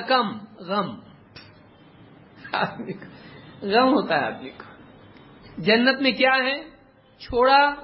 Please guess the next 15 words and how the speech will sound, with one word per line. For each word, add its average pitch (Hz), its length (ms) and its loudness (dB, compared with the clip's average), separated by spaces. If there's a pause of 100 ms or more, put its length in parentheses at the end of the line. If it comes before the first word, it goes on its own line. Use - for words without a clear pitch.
(180)
دنیا 147 360 -6
کو، - 240 -18 (1500)
دنیا 170 300 -2
کو 262 120 -4
چھوڑ 185 260 -4
کے 165 120 -2
آیا 147 180 2
نا، 247 80 -6 (1400)
دنیا 226 300 2
کی 233 160 -4
نعمتیں، 214 720 0
دنیا 202 400 -2
کی 202 220 -8
ساری 202 300 0
چیزیں، 202 480 -4